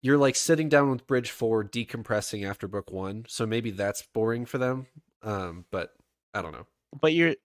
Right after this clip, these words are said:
Speaker 2: my thought is you're familiar with the names,
Speaker 1: Right.
Speaker 2: so that's why with the Way of Kings. Anyways, all right, that, that's, that's kinda funny.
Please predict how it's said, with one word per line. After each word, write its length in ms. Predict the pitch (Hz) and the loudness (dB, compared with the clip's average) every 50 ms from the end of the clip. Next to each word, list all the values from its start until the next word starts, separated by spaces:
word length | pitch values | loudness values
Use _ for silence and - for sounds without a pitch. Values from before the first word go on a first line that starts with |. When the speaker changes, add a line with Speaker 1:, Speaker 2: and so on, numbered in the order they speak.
| - - _ _ | -20 -20 _ _
Speaker 2:
my 380 | 147 143 135 123 123 127 135 135 | -8 -8 -6 -2 2 2 2 4
thought 160 | - 120 117 | 4 4 2
is 120 | 113 110 - | 2 0 -2
you're 60 | 107 | -4
familiar 480 | - - - 110 107 113 113 110 110 | -4 -2 -2 0 0 0 0 0 0
with 160 | 107 104 - - | -2 -4 -6 -8
the 80 | 107 | -10
names, 680 | 107 104 104 101 101 101 101 107 113 117 123 123 - | -8 -6 -6 -6 -4 -4 -4 -4 -4 -4 -2 2 6
Speaker 1:
Right. 320 | - 220 175 113 90 76 - | 6 6 6 6 2 -2 -2
Speaker 2:
so 120 | - 113 | -2 0
that's 240 | 104 92 101 - - | 0 0 -2 0 0
why 100 | 120 113 | 2 2
with 220 | 113 110 107 107 | 2 0 -2 -2
the 60 | 110 107 | 0 0
Way 100 | 110 110 | 0 0
of 80 | 104 | 0
Kings. 280 | - 113 110 107 - - - - - - - - - - - _ - | -2 -4 -4 -4 -6 -10 -16 -20 -20 -20 -20 -20 -20 -20 -12 _ 2
Anyways, 460 | 190 180 170 147 131 123 117 113 - | 4 6 6 8 8 6 6 4 2
all 120 | 104 120 | 4 4
right, 140 | 120 113 95 | 4 4 6
that, 200 | 110 123 120 92 | 6 4 4 6
that's, 260 | 123 131 131 - - - | 6 4 4 4 0 -4
that's 300 | - 120 117 110 - - | 0 2 2 2 0 -2
kinda 180 | - 110 107 | -4 -4 -4
funny. 400 | - - 110 107 107 107 104 104 | -2 -2 -2 -2 -2 -2 -6 -8